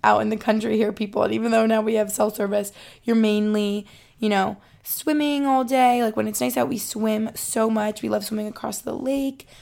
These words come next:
We love hiking. There's, like, some hiking trails. There's a barn right up the road that we walk to. And when we were little, we would pick eggs out of the hens' nests and, like,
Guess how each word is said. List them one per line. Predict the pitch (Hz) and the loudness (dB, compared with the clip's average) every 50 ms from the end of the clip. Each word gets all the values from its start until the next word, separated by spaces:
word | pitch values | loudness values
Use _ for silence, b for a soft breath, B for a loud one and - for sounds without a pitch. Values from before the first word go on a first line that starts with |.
| B B B B B | B B B B B
We | 220 214 214 | -2 0 2
love | 208 202 196 | 0 0 0
hiking. | - - 247 240 - 247 240 226 | -2 -4 -4 -4 -2 -2 -2 -2
There's, | 214 214 214 - | -2 -2 -4 -6
like, | - - - | -6 -8 -8
some | - 208 208 | -8 -10 -8
hiking | - 247 262 262 - 247 247 247 | -6 -8 -8 -6 -6 -6 -6 -6
trails. | 226 - 240 226 220 220 226 220 226 233 226 226 B B B B B B B | -4 -4 -2 2 2 4 4 4 2 0 -4 -6 B B B B B B B
There's | - 220 202 | -4 -2 -2
a | 220 | 0
barn | 202 - 214 208 214 214 214 | 2 2 4 4 4 2 0
right | 220 220 214 | -2 -2 -2
up | 220 - | -4 -4
the | 226 | -4
road | 214 214 214 214 202 | -2 -2 0 0 0
that | 214 - - | -2 -2 -2
we | 240 214 208 214 208 - | -2 -4 -4 -4 -4 -4
walk | - 196 202 208 208 208 - | -4 -4 -2 -2 -2 -4 -6
to. | - - - - 226 220 214 208 214 220 - | -8 -8 -4 0 2 2 4 4 2 2 0
And | 220 220 | 0 -2
when | 208 208 208 | -2 -2 0
we | 208 | -2
were | 208 208 | -2 -2
little, | 202 208 208 208 214 208 | -2 -2 -2 -2 -2 -2
we | 202 214 208 | -4 -4 -4
would | 196 208 208 214 208 - B B B B B B B - | -2 -2 -2 -2 -4 -8 B B B B B B B -8
pick | - - 214 214 214 - - - | -2 0 0 0 -2 -4 -2 0
eggs | 214 208 202 202 202 196 240 | 2 2 2 0 -2 -2 0
out | 226 214 | 0 0
of | 214 208 | 0 0
the | 208 240 | -2 -2
hens' | 202 226 233 226 214 220 226 226 - - | 0 0 0 0 0 0 -2 -2 -4 -2
nests | 220 220 208 208 226 233 - - - | 0 2 2 2 2 0 -2 -4 -4
and, | - 214 220 220 | -2 0 2 2
like, | 214 214 208 208 | 2 2 0 0